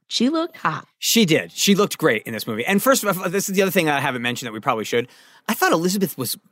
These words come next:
Speaker 2: incredible in this movie. She was great.
Speaker 1: Yes. And stunning.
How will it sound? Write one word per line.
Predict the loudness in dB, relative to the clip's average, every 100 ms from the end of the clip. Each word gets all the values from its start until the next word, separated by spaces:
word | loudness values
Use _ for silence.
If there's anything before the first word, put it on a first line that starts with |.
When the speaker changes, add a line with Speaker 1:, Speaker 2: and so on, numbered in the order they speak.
| -4
Speaker 2:
incredible | -4 -2 -2 0 -2
in | -8
this | -12
movie. | -10
She | -6 -4
was | -4
great. | -2 2 2 -2 -12 _ _ -4
Speaker 1:
Yes. | 0 0 -2 0
And | 2 4
stunning. | 2 -4 0 2 4 4 2 -4